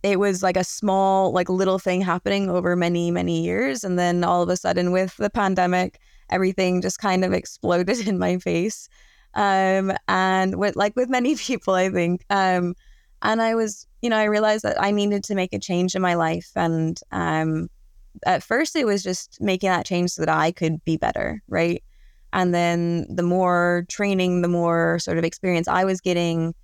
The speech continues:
um, to h-, support myself, I was sharing that with other people, and they were benefiting from it. And I was realizing, hey, like, this is, this is pretty cool that I can support other people with these things that I'm learning. And it's not just, like,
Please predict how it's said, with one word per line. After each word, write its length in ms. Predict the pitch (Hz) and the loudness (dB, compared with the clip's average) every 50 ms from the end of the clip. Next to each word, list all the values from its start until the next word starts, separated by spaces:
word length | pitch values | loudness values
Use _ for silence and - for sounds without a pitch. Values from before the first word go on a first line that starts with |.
| - - - - - - - - - | -20 -20 -20 -20 -20 -20 -20 -6 -2
um, 720 | 170 170 165 160 160 160 156 156 156 156 156 156 151 160 190 | 0 0 2 2 2 2 0 0 0 0 0 0 -2 -4 -6
to 180 | - - 175 165 | -4 -2 0 0
h-, 160 | 165 180 190 | 0 -2 -4
support 320 | - - 180 - 196 160 | -8 -8 -4 -2 -2 0
myself, 400 | 185 175 180 - - 135 214 - | 0 -2 -2 -2 -2 -2 0 0
I 120 | - 208 190 | 0 0 0
was 100 | 185 180 | -2 -2
sharing 300 | - 180 170 175 180 180 | -4 -2 -2 0 0 0
that 140 | 180 180 | 0 0
with 140 | - 170 175 | -2 -2 -4
other 180 | 180 170 170 165 | -2 -2 -2 -2
people, 420 | - - 185 208 - 214 190 185 | -2 -2 -4 -2 0 0 2 2
and 360 | 175 170 165 165 165 - 170 | 2 0 0 -2 -4 -6 -2
they 180 | - 180 180 185 | 0 0 0 2
were 380 | 190 196 180 175 175 170 170 175 175 | 2 0 2 2 2 0 -2 -4 -8
benefiting 640 | 175 - - 160 160 165 170 - 190 185 170 180 175 | -8 -4 -2 -2 0 -2 -2 -4 -4 -4 -4 -4 -4
from 200 | - 98 - 185 | -4 -2 -2 -2
it. 140 | 190 - - - - _ - - _ - - - - - - - | -2 -4 -6 -10 -20 _ -20 -20 _ -20 -20 -20 -20 -18 -8 -4
And 220 | 196 185 185 190 | -2 0 0 0
I 100 | 185 180 | 0 2
was 200 | 180 185 180 180 | 2 0 0 0
realizing, 520 | 180 180 180 185 185 185 180 185 180 175 | 0 2 2 2 2 0 0 0 -2 0
hey, 300 | 180 175 185 220 277 277 | 0 0 0 0 0 0
like, 220 | 214 190 165 170 - | 0 0 0 0 -2
this 180 | 196 185 - | -6 -6 -6
is, 320 | - 247 247 214 - - - - | -8 -10 -10 -10 -14 -20 -8 -6
this 160 | 233 247 - | -6 -6 -6
is 80 | 254 - | -6 -4
pretty 200 | - 285 240 220 | -4 -2 -2 -4
cool 300 | - - - 269 247 220 | -6 -4 -2 -2 0 0
that 100 | 202 185 | 0 0
I 140 | 180 180 185 | 0 0 0
can 220 | - 214 196 185 | 0 -2 -2 -2
support 320 | - 185 - - 214 196 | -4 -6 -6 -4 -2 0
other 180 | - - - 180 | 0 0 -2 -2
people 300 | - - 196 185 180 175 | -4 -4 -2 0 0 0
with 100 | 175 175 | 0 0
these 140 | - 180 175 | -2 -6 -4
things 160 | - 170 165 | -4 -4 -4
that 100 | 165 170 | -2 -2
I'm 160 | 160 160 160 | -2 -2 -2
learning. 440 | 170 165 185 208 190 175 156 - - - - - - _ - _ _ | -2 -2 0 0 0 0 -2 -4 -6 -10 -18 -20 -20 _ -20 _ _
And 120 | - 202 226 | -4 -2 -2
it's 200 | 240 233 - - | -2 -4 -4 -2
not 260 | 226 220 247 - - | 0 0 0 -2 -4
just, 320 | - - 165 277 - - | -4 -4 -4 -4 -4 -2
like, 300 | - 220 202 185 180 180 | -2 0 2 2 0 -2